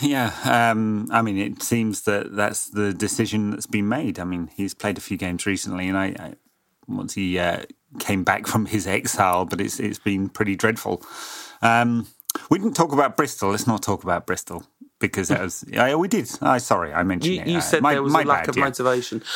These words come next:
Speaker 2: I remember that they, Bristol's l-, scored a late goal and it was bad.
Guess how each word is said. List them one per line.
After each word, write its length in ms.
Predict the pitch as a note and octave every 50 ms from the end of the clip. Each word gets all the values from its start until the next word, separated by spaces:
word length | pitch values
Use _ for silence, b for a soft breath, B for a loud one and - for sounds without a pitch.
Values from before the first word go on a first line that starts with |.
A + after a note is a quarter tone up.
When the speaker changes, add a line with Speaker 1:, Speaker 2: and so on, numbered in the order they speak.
| B B B B
Speaker 2:
I 360 | - D3+ E3 F3+ F#3 F#3+ F#3+ F3+
remember 380 | F3+ F3+ F#3+ F#3+ G3 F#3+ E3+ D#3
that 140 | D3+ D3
they, 240 | - E3+ E3+ E3 E3 - _ _ _
Bristol's 600 | E3 E3+ E3+ - - E3 E3 D#3 D3 C#3 B2+ A#2+
l-, 220 | C#3+ C#3+ D3 - -
scored 340 | - - - - D#3+ D3 C3+
a 40 | C3+
late 260 | C#3 C#3 C3+ C3 -
goal 420 | - C#3 C3 A#2+ A2+ G#2 A2 A#2 A2+ -
and 160 | A#2 A#2 A#2+
it 120 | A2+ G2 F2+
was 120 | A2+ A2
bad. 320 | G#2 _ A#2 A2+ A2+ A2+